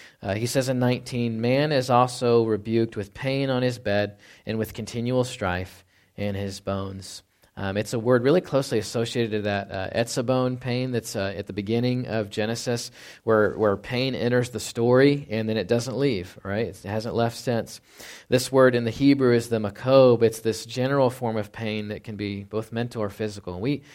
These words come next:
we deal with a variety of things. I feel like some types of pain, like, we just feel like we're supposed to hide. Again, it's like that, it's like that pain of maybe a depression or anxiety, and we go, "I shouldn't talk to anybody about it. I shouldn't share that. I can handle it." Newsflash,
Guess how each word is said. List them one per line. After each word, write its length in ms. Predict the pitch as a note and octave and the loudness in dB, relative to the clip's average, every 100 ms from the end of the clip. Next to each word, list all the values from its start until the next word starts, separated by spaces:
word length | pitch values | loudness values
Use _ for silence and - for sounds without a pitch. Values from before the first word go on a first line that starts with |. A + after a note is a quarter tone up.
| - - | -20 -6
we 120 | - D#3+ | 0 4
deal 200 | D#3+ C3 | 6 6
with 140 | B2 | 2
a 80 | G#2+ | -2
variety 640 | G2 G2+ F2+ F#2 G2 F#2+ | -2 0 2 0 -2 -4
of 80 | F2+ | -8
things. 240 | F2+ G2 | -10 -8
I 40 | A#2+ | 0
feel 180 | E3 | 4
like 160 | F3 - | 4 4
some 200 | - B2+ | -4 -4
types 300 | C3+ C3+ - | -2 -2 -4
of 80 | B2 | -6
pain, 280 | B2+ B2+ B2 | -2 -2 -2
like, 260 | A2 G#2 - _ - _ _ | -2 -6 -10 _ -20 _ _
we 100 | A#2 | -4
just 140 | B2 B2+ | -2 2
feel 100 | A#2 | 2
like 120 | A2 | 2
we're 80 | G#2 | -4
supposed 400 | G#2+ A2+ A2 G#2 | -6 -8 -8 -8
to 40 | |
hide. 320 | G2 A2 F2+ - | -8 -8 -10 -12
Again, 260 | G2 A#2+ | -6 -4
it's 160 | G#2 - | -4 -6
like 180 | G2 G2 | -8 -6
that, 140 | G#2 | -8
it's 140 | E2+ A2 | -6 -6
like 140 | G#2 | -4
that 160 | G2 - | -6 -8
pain 260 | G#2+ A2 | -8 -6
of 120 | G2+ | -8
maybe 300 | G2 G#2 A2+ | -6 -4 -2
a 80 | G#2 | -2
depression 600 | F#2+ F2+ G#2+ A2 - A2 | -4 -8 -4 -4 -4 -8
or 80 | F#2+ | -6
anxiety, 560 | F2+ F#2+ G2 G2+ G#2+ G#2 | -6 -6 -4 -2 -2 -2
and 40 | |
we 80 | G2 | -6
go, 200 | G2 E2+ - _ _ - | -6 -8 -14 _ _ -20
"I 60 | F2+ | -16
shouldn't 260 | A2 F#2 | -14 -14
talk 240 | F#2+ F#2+ - | -12 -12 -12
to 80 | E2+ | -18
anybody 240 | - D#2 | -18 -16
about 160 | E2 F#2 | -16 -12
it. 40 | |
I 80 | G2 | -12
shouldn't 320 | - G#2+ G2 | -8 -8 -8
share 340 | G2 - E2+ F2 | -10 -10 -10 -8
that. 100 | F2+ | -6
I 140 | G#2+ | -6
can 160 | - F#2+ | -8 -12
handle 380 | G#2 G2 F2 | -10 -8 -8
it." 120 | - - _ _ _ _ _ _ _ _ _ _ A2+ | -10 -14 _ _ _ _ _ _ _ _ _ _ -4
Newsflash, 500 | B2+ - A2 G#2+ | -4 -2 -4 -4